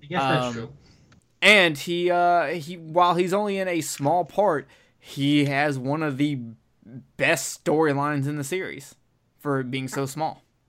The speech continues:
Speaker 1: His storyline is good, and the history of Trunks is, uh, one of the few movies that is actually canon. Um,
Speaker 2: Yep.
Speaker 1: so that's a, that's a plus. Uh, but, so this is one of the very first animes that I actually watched. And I'm not talking,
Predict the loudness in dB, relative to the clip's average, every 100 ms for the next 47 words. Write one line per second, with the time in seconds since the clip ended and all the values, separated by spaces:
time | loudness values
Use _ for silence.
0 | _ -10 -8 4 6 8 6 4 4 4
1 | 4 2 2 2 2 2 2 0 2 2
2 | 2 2 2 2 0 0 0 -8 -20 -20
3 | -6 2 4 6 6 6 2 0 2 6
4 | 8 8 6 6 6 6 4 2 0 2
5 | -2 0 -2 0 0 -2 -4 -8 -20 -20
6 | -14 -10 -8 -10 -14 -20 -20 -10 -2 -2
7 | -4 -2 2 2 2 -4 -2 -6 -4 -8
8 | -8 -8 -10 -20 -20 -20 -2 4 4 4
9 | 4 2 0 -8 -20 _ _ -20 _ _
10 | 0 0 2 0 0 0 2 4 4 4
11 | 2 -2 -2 -6 -4 0 2 4 2 0
12 | -2 -2 0 2 0 0 -4 -4 -6 -4
13 | 2 4 4 6 6 6 0 0 0 -2